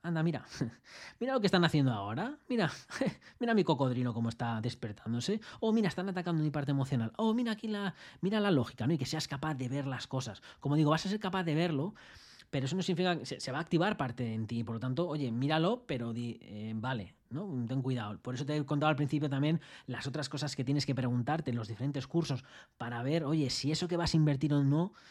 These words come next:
pues tiene sentido para ti o no tiene sentido, simplemente estás siendo hackeado, pues, por esos disparadores y no es una cosa que de verdad, de verdad quieras hacer.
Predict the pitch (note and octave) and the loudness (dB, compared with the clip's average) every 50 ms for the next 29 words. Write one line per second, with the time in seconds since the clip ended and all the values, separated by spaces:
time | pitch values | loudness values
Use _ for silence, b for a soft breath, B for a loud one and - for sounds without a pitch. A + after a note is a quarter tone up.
0 | B B B - - B2 - - - C3+ D#3 D3 - C3+ A#2+ A#2+ A#2 A2+ C#3+ E3+ | B B B -8 -8 -8 -4 -2 0 2 2 2 2 2 2 2 2 2 2 4
1 | F3+ D#3 A#2+ G#2+ A2+ G#2+ G#2 G2+ - C#3 E3+ A3 - - _ _ _ _ _ _ | 4 4 2 0 -2 -6 -4 -2 -2 -2 -2 -2 -6 -14 _ _ _ _ _ _
2 | - A#2+ A#2 A2+ B2+ C#3 C3+ C#3+ C#3 C3+ C3 - A#2+ A2+ G#2+ A2+ C3+ C#3 B2+ A#2 | -8 -6 -4 -2 -2 0 0 2 2 2 2 2 0 -2 -2 0 0 0 0 0
3 | - B2+ B2 B2 B2+ C3 B2+ C3+ C3 B2+ - - - C3 C3 C3 - C3 C3 C3 | 0 -2 -2 0 0 0 0 0 0 -2 -2 -4 -4 -4 -4 -4 -2 -2 0 0
4 | C3+ C3+ C3+ C3+ B B B B - - B2+ B2 A#2+ - A#2 A#2+ C3 C3 C#3 D#3 | 0 -2 -2 -6 B B B B -12 -8 -6 -6 -6 -4 -2 0 2 2 2 0
5 | - B B B B B B _ - C3 A2+ - - - A#2+ A#2 A#2 A#2+ - - | -2 B B B B B B _ -6 -6 -6 -6 -6 -6 -6 -4 -4 -4 -4 -4
6 | - B2 B2 A#2+ A2+ - - B2+ C3 B2+ - - - B2+ B2+ B2 B2 B2+ C3+ C#3+ | -2 -2 -2 -4 -4 -8 -8 -8 -6 -6 -6 -4 -4 -2 -2 0 2 2 2 2
7 | D#3 F3 D#3+ - - - - B2+ A#2+ B2 C3 - - B2+ B2 A#2+ B2 - B2 A2+ | 2 0 -2 -4 -6 -6 -4 -2 -2 -2 -2 -2 -2 -4 -4 -4 -4 -4 -4 -2
8 | - A#2 A#2 A#2 A2 G#2+ G#2+ A2+ A2 - - - _ _ - A2 A2+ A2 G#2 G2 | -2 -2 0 0 0 -2 -2 -4 -6 -8 -12 -20 _ _ 0 2 2 2 2 0
9 | A2 G#2+ - - _ - - _ - - - - - - - A#2 G#2+ G#2+ - - | 0 -2 -4 -8 _ -20 -16 _ -14 -14 -14 -18 -6 -2 -2 0 0 0 -2 -4
10 | F#2 - G2+ F#2 - | -8 -8 -10 -10 -12